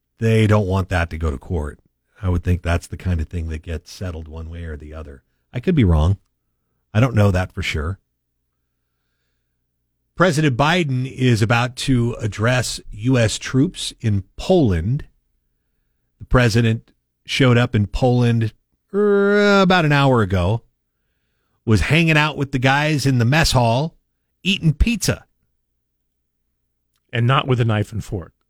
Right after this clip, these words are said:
Speaker 1: Not with a knife and fork,
Speaker 2: Which,
Speaker 1: no.
Speaker 2: a-, as we've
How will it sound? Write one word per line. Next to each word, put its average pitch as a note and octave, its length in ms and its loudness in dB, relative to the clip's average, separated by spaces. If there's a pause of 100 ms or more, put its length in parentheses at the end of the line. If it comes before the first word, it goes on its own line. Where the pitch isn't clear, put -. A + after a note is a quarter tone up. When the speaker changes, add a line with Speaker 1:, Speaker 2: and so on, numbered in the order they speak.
(120)
Speaker 1:
Not G#2 300 2
with F#2+ 140 -4
a F#2 60 0
knife F2 280 -4
and D#2+ 100 -14
fork, E2+ 220 -12
Speaker 2:
Which, A2+ 240 -10
Speaker 1:
no. A#2+ 140 -4
Speaker 2:
a-, A#2 120 -10
as A2 160 -4
we've G2+ 240 -4